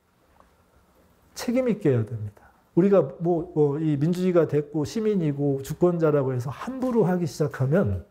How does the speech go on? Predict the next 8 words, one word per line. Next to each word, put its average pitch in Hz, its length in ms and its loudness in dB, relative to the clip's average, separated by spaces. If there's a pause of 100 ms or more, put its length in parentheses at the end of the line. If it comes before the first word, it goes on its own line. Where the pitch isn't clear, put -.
(160)
군주정에서 185 640 2
왕이, 127 500 -2 (300)
귀족정에서의 160 840 2
양반들이 139 580 2
함부로 196 400 0
하는 156 140 0
것과 147 280 -2
못지않게 123 800 0